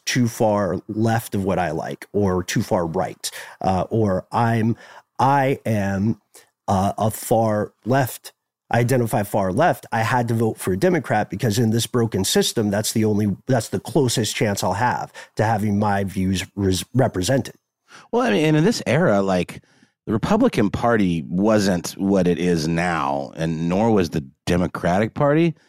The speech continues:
Speaker 2: They just felt a little different, it seems. Like, uh, the, the Republicans weren't quite as far right, uh, for sure. And maybe the Democrats weren't quite as far left. They were a little more centrist, or I don't know. Can,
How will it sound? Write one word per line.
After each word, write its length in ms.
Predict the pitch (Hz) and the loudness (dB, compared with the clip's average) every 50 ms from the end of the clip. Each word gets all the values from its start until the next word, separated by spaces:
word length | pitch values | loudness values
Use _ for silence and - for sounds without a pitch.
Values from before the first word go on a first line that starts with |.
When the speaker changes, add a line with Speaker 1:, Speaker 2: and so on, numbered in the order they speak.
| _ _ _ _ - | _ _ _ _ 2
Speaker 2:
They 60 | 120 | 4
just 200 | 147 196 170 - | 4 4 2 2
felt 260 | - 143 135 131 - | 2 2 2 2 2
a 20 | 113 | 2
little 220 | 104 107 92 82 | 2 2 2 0
different, 400 | 69 71 90 80 - 78 71 71 | 0 0 -2 -2 -2 -4 -4 -4
it 80 | - - | -4 -4
seems. 460 | - 87 71 - 50 - - - - | -4 -4 -4 -4 -6 -8 -8 -4 0
Like, 220 | 95 92 85 - | 0 0 0 2
uh, 200 | 95 90 90 90 | 0 0 0 0
the, 120 | 87 90 80 | 0 0 0
the 180 | 85 92 95 | 0 0 0
Republicans 600 | 90 80 - 123 113 110 101 - 113 101 98 82 82 | 2 2 2 4 4 2 2 2 2 0 0 0 0
weren't 380 | 87 98 98 98 92 - - - - - - - _ _ | 0 0 0 0 0 -2 -6 -12 -16 -20 -20 -20 _ _
quite 300 | - - - 107 98 92 | -6 -2 2 2 4 4
as 120 | 90 - - | 2 0 -2
far 600 | - - - - - 104 95 92 92 87 85 82 71 64 - | -6 -12 -6 -2 2 2 4 4 4 2 0 0 -4 -6 -4
right, 580 | 82 92 107 82 104 90 82 85 78 - - - - - - - - - | -2 0 0 2 2 2 2 0 -2 -4 -8 -10 -12 -14 -14 -8 -4 0
uh, 200 | 90 87 87 85 | 0 2 0 0
for 180 | - 104 92 | 0 -2 -2
sure. 480 | - - - 117 104 90 82 80 78 - - - - - - _ - | -2 0 0 2 2 2 2 0 -2 -4 -8 -16 -20 -20 -10 _ -2
And 500 | 90 90 87 85 85 82 85 78 - - _ _ _ _ | 0 0 2 0 0 0 -2 -4 -6 -10 _ _ _ _
maybe 280 | - 82 92 98 123 143 | -6 -2 0 2 2 2
the 80 | 143 139 | 2 2
Democrats 500 | 156 165 170 165 - 180 180 175 - - | 2 2 0 0 2 2 0 0 0 0
weren't 220 | 110 131 135 - | -2 -2 -2 -2
quite 200 | - 151 147 143 | 0 0 2 2
as 120 | 139 127 | 0 0
far 240 | - - 143 143 131 | -2 0 2 2 2
left. 400 | 110 107 120 180 254 - - - | 2 2 2 2 2 0 0 0
They 80 | 120 117 | 2 2
were 80 | 113 | 2
a 40 | 110 | 2
little 200 | 110 120 135 147 | 2 2 0 0
more 140 | 151 160 160 | 0 0 0
centrist, 640 | 147 - - 190 196 - 277 277 269 - - - | 0 0 0 0 0 0 0 0 0 0 -2 0
or 40 | 120 104 87 82 | 0 0 0 0
I 40 | 131 | 0
don't 100 | 135 120 | 0 0
know. 120 | 101 85 82 | 0 -2 -2
Can, 240 | - 131 120 - | -2 -4 -6 -6